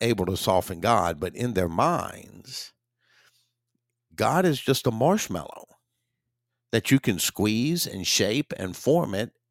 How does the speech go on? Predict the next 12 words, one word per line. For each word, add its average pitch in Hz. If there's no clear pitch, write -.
any 170
shape -
that -
you 113
want 113
it 113
to 101
be. 143
And 151
it 139
feels 220
good. -